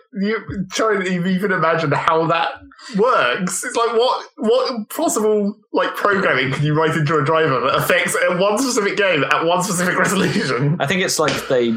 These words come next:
Speaker 2: analyze. They do a lot. In, in fairness to, you know, I, I think that's a bit of a harsh statement. Like, they do a lot of analysis on how games use DirectX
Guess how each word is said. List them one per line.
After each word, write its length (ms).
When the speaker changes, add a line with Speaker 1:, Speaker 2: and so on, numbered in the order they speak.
Speaker 2:
analyze. 680
They 120
do 120
a 60
lot. 240
In, 240
in 120
fairness 380
to, 80
you 180
know, 340
I, 320
I 60
think 100
that's 140
a 40
bit 100
of 40
a 60
harsh 220
statement. 360
Like, 240
they 100
do 200
a 20
lot 300
of 80
analysis 600
on 120
how 380
games 540
use 520
DirectX 720